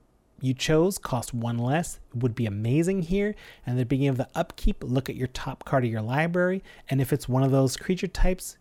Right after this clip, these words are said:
put it into your hand and reveal it. It's nine bucks,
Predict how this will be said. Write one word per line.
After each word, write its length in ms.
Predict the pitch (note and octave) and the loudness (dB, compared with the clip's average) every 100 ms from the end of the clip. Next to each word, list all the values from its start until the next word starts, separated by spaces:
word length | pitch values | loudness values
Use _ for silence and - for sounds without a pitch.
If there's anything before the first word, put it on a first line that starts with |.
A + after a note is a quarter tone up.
| _ - | _ -6
put 180 | C3+ | -4
it 80 | C3 | -2
into 220 | B2 A#2+ | -2 0
your 140 | A#2 A2 | 0 -2
hand 260 | A2+ A2 | -2 -2
and 160 | G#2+ G#2 | -4 -6
reveal 360 | G2+ G2+ G2 G#2 | -6 -8 -10 -12
it. 140 | - - - _ _ _ _ _ _ _ _ _ _ | -20 -20 -20 _ _ _ _ _ _ _ _ _ _
It's 240 | - D3 - | -10 -8 -2
nine 220 | C#4 D4+ | -2 4
bucks, 480 | C#4 - - - | 4 2 -4 -10